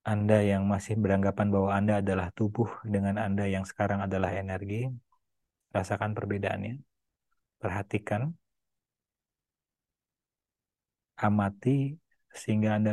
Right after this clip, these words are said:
lebih familiar. Oke, sekarang Anda minta barrier Anda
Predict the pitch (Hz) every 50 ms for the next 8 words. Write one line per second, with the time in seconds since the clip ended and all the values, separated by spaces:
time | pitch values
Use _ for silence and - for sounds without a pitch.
0 | 107 104 101 104 101 - 107 101 101 104 101 101 101 101 98 98 98 - _ _
1 | _ _ _ _ _ _ _ _ _ _ _ _ _ _ _ _ _ _ _ _
2 | _ _ _ _ _ _ _ _ _ _ _ _ _ _ _ _ _ _ _ _
3 | _ _ _ _ _ _ _ _ _ _ _ _ _ _ _ _ _ _ _ _
4 | _ _ _ _ _ - 110 104 - - 101 95 - - - 127 139 131 104 120
5 | 160 165 - _ _ _ _ _ _ _ _ _ _ _ _ _ _ _ _ _
6 | _ _ _ _ _ _ _ _ _ _ _ _ _ _ _ _ _ _ _ _
7 | - 110 110 117 117 117 117 110 110 - 110 104 104 107 107 104 107 107 107 104
8 | - 101 104 101 104 107 113 117 120 123 131 123